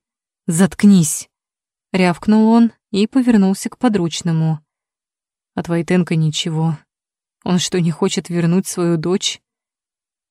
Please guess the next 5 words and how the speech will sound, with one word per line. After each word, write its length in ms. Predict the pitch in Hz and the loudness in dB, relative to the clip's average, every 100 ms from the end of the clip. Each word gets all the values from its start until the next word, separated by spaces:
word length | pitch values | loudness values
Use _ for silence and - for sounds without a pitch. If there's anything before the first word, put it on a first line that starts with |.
| - | -10
Может 360 | 190 170 170 165 | -4 -4 -2 -2
быть, 240 | 170 156 | -4 -4
он 140 | 170 165 | -2 -2
узнал? 520 | 156 165 170 170 - _ _ _ _ | -2 0 0 -2 -8 _ _ _ _
Откуда? 760 | 180 - - 233 185 170 160 | -6 -6 0 2 2 0 -2